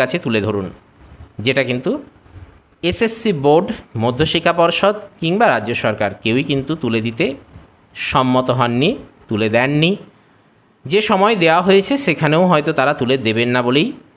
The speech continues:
আশা করা যাচ্ছে, মনে করা হচ্ছে, সন্দেহ করা হচ্ছে, এবং এটাই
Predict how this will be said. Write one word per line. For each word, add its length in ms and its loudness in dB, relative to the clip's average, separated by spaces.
আশা 280 0
করা 220 2
যাচ্ছে, 220 -2
মনে 200 0
করা 180 2
হচ্ছে, 180 -4
সন্দেহ 280 2
করা 180 4
হচ্ছে, 240 -4
এবং 180 4
এটাই 220 4